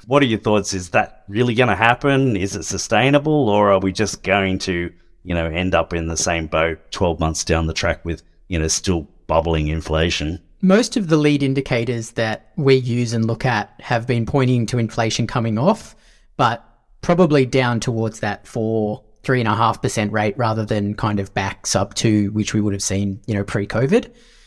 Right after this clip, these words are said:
Speaker 2: So a few things that we can kind of look at for this. As the R B A's kind of mentioned, good prices are starting to moderate. You're seeing kind of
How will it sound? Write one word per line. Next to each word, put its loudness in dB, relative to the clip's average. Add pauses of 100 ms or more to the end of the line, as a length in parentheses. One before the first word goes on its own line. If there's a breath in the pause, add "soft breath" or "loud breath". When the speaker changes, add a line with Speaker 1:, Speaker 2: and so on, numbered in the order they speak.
(120 soft breath)
Speaker 2:
So 6 (140)
a 2
few 0
things 4
that -2
we -2
can 0
kind 0
of -2
look -4
at -2
for -6
this. -4 (180)
As 0
the 4
R 6
B 4
A's -2
kind 0
of -6
mentioned, 2
good 2
prices 0
are -4
starting -2
to -6
moderate. 2 (380 soft breath)
You're -2
seeing 2
kind 0
of -4